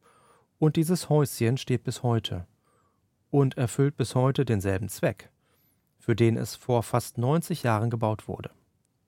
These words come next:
Ein kleines, unscheinbares Bauwerk,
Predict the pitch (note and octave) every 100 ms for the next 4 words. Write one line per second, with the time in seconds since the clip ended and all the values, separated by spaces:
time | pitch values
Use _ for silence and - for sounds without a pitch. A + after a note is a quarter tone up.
0 | _ _ _ _ _ _ _ _ _ _
1 | C3 B2 - D3 D3 D3 D3 - - D#3
2 | C#3+ A#2+ G#2+ G#2 - A2 A2+ A2 A2 G#2+